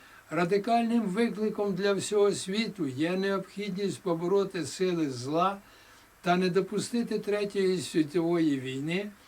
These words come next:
розпочати загальне творення нового світового порядку,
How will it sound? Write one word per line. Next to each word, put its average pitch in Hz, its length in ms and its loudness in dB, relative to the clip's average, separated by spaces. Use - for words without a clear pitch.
розпочати 190 920 0
загальне 208 680 2
творення 196 760 2
нового 185 760 2
світового 156 720 0
порядку, 127 640 -6